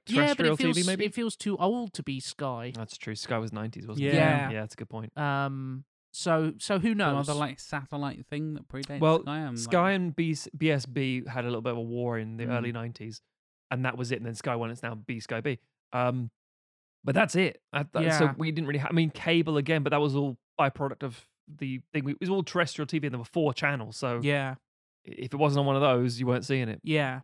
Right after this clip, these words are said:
Speaker 2: Yeah.
Speaker 1: Um, and, and I say that as someone who grew up, you know, like, Turtles, Thundercats, He-Man, all those
Speaker 2: Yeah,
Speaker 1: things
Speaker 2: yeah,
Speaker 1: I
Speaker 2: yeah.
Speaker 1: can remember. This one I can't. So, which
Speaker 2: But I
Speaker 1: suggests
Speaker 2: know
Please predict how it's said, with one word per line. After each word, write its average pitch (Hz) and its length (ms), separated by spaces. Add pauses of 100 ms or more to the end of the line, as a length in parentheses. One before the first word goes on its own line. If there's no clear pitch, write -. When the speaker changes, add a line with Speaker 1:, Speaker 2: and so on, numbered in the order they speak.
Speaker 2:
Yeah. 117 200 (420)
Speaker 1:
Um, 131 540 (140)
and, 170 180
and 160 140
I 160 160
say 160 180
that 147 160
as 139 80
someone 135 260
who 135 140
grew 139 200
up, 135 180
you 160 100
know, 131 180
like, 127 140 (480)
Turtles, 143 720
Thundercats, 135 720
He-Man, 127 500
all 151 120
those 151 160
Speaker 2:
Yeah, 156 80
Speaker 1:
things 151 160
Speaker 2:
yeah, 139 60
Speaker 1:
I 139 40
Speaker 2:
yeah. 139 60
Speaker 1:
can 120 60
remember. 156 300
This 143 300
one 139 160
I 131 80
can't. 139 500
So, 131 380
which 143 140
Speaker 2:
But 202 80
I - 20
Speaker 1:
suggests 220 260
Speaker 2:
know 294 240